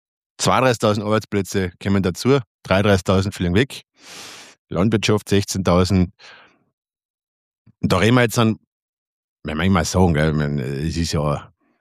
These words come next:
äh, begrenzt und so. Also Brasilianer, die geben schon Gas, ne? Und vor allem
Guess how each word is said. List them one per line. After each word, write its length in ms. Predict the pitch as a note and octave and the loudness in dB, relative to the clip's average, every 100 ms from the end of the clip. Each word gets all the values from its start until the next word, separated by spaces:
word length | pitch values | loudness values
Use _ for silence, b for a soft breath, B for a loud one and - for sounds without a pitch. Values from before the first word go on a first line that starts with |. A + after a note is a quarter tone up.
| _ | _
äh, 1080 | - A#1+ A#1 C2 C2 A#1+ A1+ A#1+ B1+ B1+ - - _ - | -6 -4 -2 -2 -4 -4 -4 -4 -6 -8 -10 -18 _ -6
begrenzt 500 | E2 F2 G2+ G#2+ F#2 | -2 2 4 2 0
und 100 | E2+ | 0
so. 320 | F2 F2+ E2 - | 2 0 0 -8
Also 240 | - D#2+ E2+ B B B B | -6 -2 -2 B B B B
Brasilianer, 580 | E2+ F2 D#2+ D#2 F#2 F#2 | -4 0 0 2 2 2
die 120 | F2+ | 2
geben 180 | F#2 F#2+ | 2 2
schon 140 | G2 | 2
Gas, 400 | F#2+ F2 - - - | 2 2 -2 -8 -2
ne? 140 | G2+ | 0
Und 80 | G2+ | 0
vor 140 | F#2+ | 2
allem 200 | G2 E2+ | 2 0